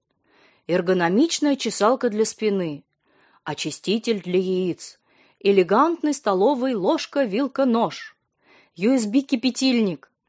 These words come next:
Ника и её коллеги загибались от смеха, а Вовка из отдела маркетинга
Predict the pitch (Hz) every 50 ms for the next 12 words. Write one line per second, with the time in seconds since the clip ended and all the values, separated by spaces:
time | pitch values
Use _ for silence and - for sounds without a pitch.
0 | _ _ _ - - - _ _ _ _ - 196 240 311 359 302 - - 185 180
1 | 185 208 220 269 262 - 220 208 208 233 302 320 220 180 160 151 165 180 185 226
2 | 214 220 302 320 269 208 - - 220 220 - - 247 254 233 190 175 - - 127
3 | - _ _ _ - 160 156 156 208 294 - - - - 151 - _ - 160 156
4 | 170 185 190 185 214 202 185 180 180 208 262 339 339 - 240 - - 165 156 143
5 | 147 139